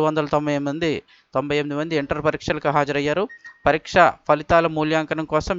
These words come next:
ఇరవై మూడు వేల మందిని అయితే నిర్మి-, నియమించారు. అంటే ఆ పేపర్లు దిద్దడం కోసం ఇరవై మూడు వేల మంది అయితే ఉన్నారు. ఇక పరీక్షా ఫలిత పత్రాల పునఃపరిశీలన, మార్కుల నమోదు ప్రక్రియను త్వరగా ముగించి ఏప్రిల్ పది నుంచి పన్నెండవ తేదీలో, ఇంటర్ పరీక్ష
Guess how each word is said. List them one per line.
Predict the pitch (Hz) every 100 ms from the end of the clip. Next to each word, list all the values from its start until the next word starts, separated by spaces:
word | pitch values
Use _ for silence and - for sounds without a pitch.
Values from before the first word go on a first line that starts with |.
| 147
ఇరవై | 143 151 151
మూడు | 147 143
వేల | 143 139
మందిని | 147 165
అయితే | 156 175 151
నిర్మి-, | 131 139 135
నియమించారు. | 143 139 127 123 113
అంటే | 135 202 - - - 127
ఆ | -
పేపర్లు | 143 - 147
దిద్దడం | 147 147 143
కోసం | 156 139
ఇరవై | 131 139
మూడు | 135 135
వేల | 127 127
మంది | 131 135
అయితే | 135 131
ఉన్నారు. | 131 165
ఇక | 175 135 -
పరీక్షా | 156 - 180
ఫలిత | 170 160 170 160 -
పత్రాల | 143 160 151 127 - -
పునఃపరిశీలన, | 147 147 156 147 156 147 156 180 - - - 131
మార్కుల | 131 151 - 165 151 - 131
నమోదు | 139 151 156 156
ప్రక్రియను | 143 - 151 160 -
త్వరగా | 127 135 156 151
ముగించి | 143 139 143 202 233 - - - 147
ఏప్రిల్ | - 190 185 160
పది | 151 180
నుంచి | 190 - -
పన్నెండవ | 151 160 165 165 165
తేదీలో, | 160 156 156 151 123 - 175 143
ఇంటర్ | 156 160
పరీక్ష | 160 147